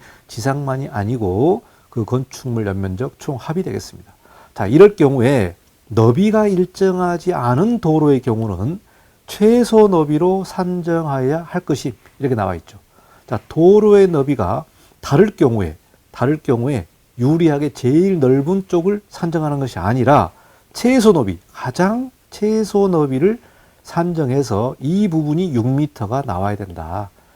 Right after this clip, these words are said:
그래서 여러분 이 부분을 좀 조심하시고요. 도로의 너비가 들쑥날쑥한다면은 최소 너비가 얼마인지를 살펴보시고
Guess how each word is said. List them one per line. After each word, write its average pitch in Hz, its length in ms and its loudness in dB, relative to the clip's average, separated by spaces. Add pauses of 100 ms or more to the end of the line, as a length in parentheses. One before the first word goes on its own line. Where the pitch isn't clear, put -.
(180)
그래서 101 180 -6
여러분 110 300 -4
이 131 120 -4
부분을 127 220 -4
좀 101 120 -4
조심하시고요. 120 840 -4 (380)
도로의 139 360 4
너비가 123 340 2
들쑥날쑥한다면은 139 1300 -4 (300)
최소 196 580 0
너비가 127 360 -2
얼마인지를 170 1040 0
살펴보시고 127 920 0